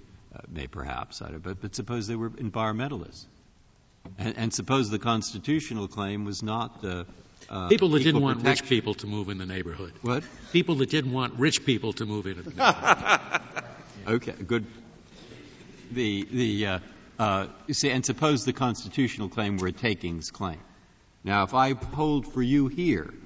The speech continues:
Speaker 1: if the court votes for you here, wouldn't it then have to say that all these environmental cases and so forth, I, I don't want to win your case for you, but I might be in my question.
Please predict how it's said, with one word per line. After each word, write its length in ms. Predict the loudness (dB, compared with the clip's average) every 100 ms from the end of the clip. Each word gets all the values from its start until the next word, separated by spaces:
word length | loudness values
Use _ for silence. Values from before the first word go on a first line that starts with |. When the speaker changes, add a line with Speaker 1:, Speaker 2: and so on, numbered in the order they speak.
| -20 -20 -20 -20 -20 -18 -14
Speaker 1:
if 100 | -8
the 120 | -6
court 320 | 0 2 2
votes 340 | -2 -4 -4
for 160 | -8 -4
you 240 | 0 0
here, 460 | -2 -2 -2 -2 -8 -16 -20 -20 -20 -20 -4
wouldn't 280 | 4 8 8
it 120 | 6
then 220 | 2 2 4
have 260 | 2 0
to 80 | -4
say 300 | -2 0 2
that 100 | 2
all 240 | 4 4
these 240 | 4 2 2
environmental 720 | 0 2 2 4 2 2 -2
cases 540 | -2 -2 -2 -4 -8
and 140 | -8 -6
so 220 | -4 -6
forth, 400 | -6 -6 -6 -4
I, 160 | -2 2 4
I 40 |
don't 140 | 4
want 100 | 2
to 60 | 2
win 260 | 2 2 2
your 140 | 0
case 320 | -2 -4 -4
for 200 | -6 -8
you, 200 | -6 -6
but 160 | -6 -6
I 100 | -4
might 320 | -4 -6 -8
be 100 | -10
in 120 | -10
my 160 | -8 -10
question. 520 | -8 -6 -6 -10 -14